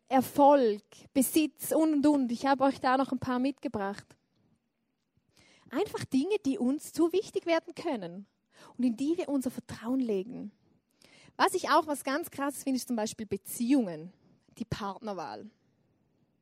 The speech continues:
Ich sag's euch, ich hab's schon gesehen, dass Menschen, die an Gott geglaubt haben, die für Jesus gebrannt haben,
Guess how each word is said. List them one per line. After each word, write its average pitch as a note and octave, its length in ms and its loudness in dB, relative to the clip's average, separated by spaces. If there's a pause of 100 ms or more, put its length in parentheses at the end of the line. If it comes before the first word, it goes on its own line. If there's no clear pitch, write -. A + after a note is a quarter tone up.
(1500)
Ich B3 140 -6
sag's C4+ 300 -2
euch, C4+ 180 0
ich A#3+ 100 -6
hab's A#3 180 -4
schon A3+ 160 -4
gesehen, C4 640 -2 (500)
dass - 180 -8
Menschen, D#4 680 -4 (440)
die - 80 -8
an G#3+ 180 -4
Gott C4+ 320 6
geglaubt B3+ 520 -2
haben, C#4 240 0
die A3+ 100 -6
für G#3 120 -4
Jesus A#3+ 460 -4
gebrannt A#3 520 -6
haben, A#3+ 400 -2